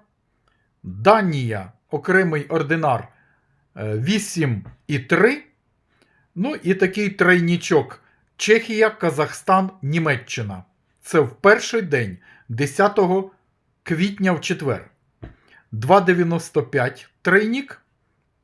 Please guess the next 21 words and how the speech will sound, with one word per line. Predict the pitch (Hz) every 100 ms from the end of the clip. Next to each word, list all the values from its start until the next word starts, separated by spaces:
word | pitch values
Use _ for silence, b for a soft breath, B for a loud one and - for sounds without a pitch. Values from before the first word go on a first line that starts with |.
| _ _ _ _ _ _ _ - B B -
А | 170
Польща, | 175 220 202 - 175
Швейцарія, | - 175 170 254 269 214 151 110 b b b -
е, | 123 120 120 120 _ _ -
сухим | - 220 208 - 233 277 277
рахунок | 170 165 175 - 202 202 196
не | 180
буде. | 151 113 107 104
Три | - 143 139
нуль. | 120 101 90 _ _ _ _ _ _ _ _ _ _ _ _ -
Буде | 131 233 220 214 214
або | 175 170 175
два | 147 190 190
один, | 190 233 269 269
або | 156 147 185 214
один | 147 139 170
два. | 123 101 78 _ _ _ _ _ _ _ _ _ _ _ _ _ _ _ _ -
Ось | 190 208
такі | - 151 190
у | 202
мене | 175 165 170